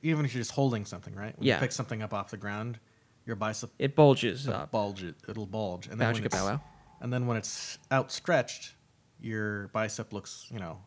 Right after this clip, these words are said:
Speaker 1: elongated.
Speaker 2: Yeah.
Speaker 1: And then when you, you know, curl. So when they were moving around and they were picking stuff up, you know,
Speaker 2: Yeah.
Speaker 1: and holding it at their chest, like he's holding a spear or something, the bicep didn't contract enough, didn't, uh, what is
Speaker 2: Motherfucker.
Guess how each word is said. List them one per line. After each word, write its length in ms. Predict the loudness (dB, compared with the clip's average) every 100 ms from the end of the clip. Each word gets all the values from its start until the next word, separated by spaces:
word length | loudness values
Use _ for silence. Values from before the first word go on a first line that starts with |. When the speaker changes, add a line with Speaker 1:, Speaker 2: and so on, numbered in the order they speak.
| _
Speaker 1:
elongated. 540 | -4 -2 -2 -6 -10 4
Speaker 2:
Yeah. 220 | 6 6 -2 -18 _ _ _
Speaker 1:
And 140 | -6
then 120 | -4 -4
when 100 | -4
you, 200 | -6 -8
you 120 | -8 -8
know, 200 | -8 -8
curl. 480 | -2 2 2 2 -6 -14 _ _ -20 _ _ _
So 140 | 2
when 180 | 4 6
they 100 | 6
were 160 | 6 6
moving 320 | 6 6 6
around 540 | 4 2 0 0 -4 -10 _ _ _ _ _ _ _ _ _
and 100 | -2
they 40 | 0
were 60 | 0
picking 320 | 0 -2 -2
stuff 300 | -2 -2 -2
up, 220 | -4 -6
you 80 | -6
know, 240 | -4 -4 -4
Speaker 2:
Yeah. 200 | 4 6
Speaker 1:
and 60 | 6
holding 280 | 4 2 2
it 80 | 0
at 100 | -2
their 100 | -4
chest, 340 | -2 -4 -4
like 100 | -8
he's 100 | -6
holding 240 | -4 -4 -4
a 60 |
spear 380 | -6 -6 -6 -4
or 40 |
something, 440 | -6 -8 -8 -8 -8 -14 _ _
the 80 | 0
bicep 600 | 6 6 6 2 -2 -4 -20 _ _ -6
didn't 420 | 0 0 0 -4
contract 480 | -6 -2 0 0 -4
enough, 180 | -10 -12 -14
didn't, 300 | -8 -8 -6
uh, 200 | -6 -6 -8 -14 _ _ _ -4
what 300 | 0 2 2
is 80 |
Speaker 2:
Motherfucker. 60 | -2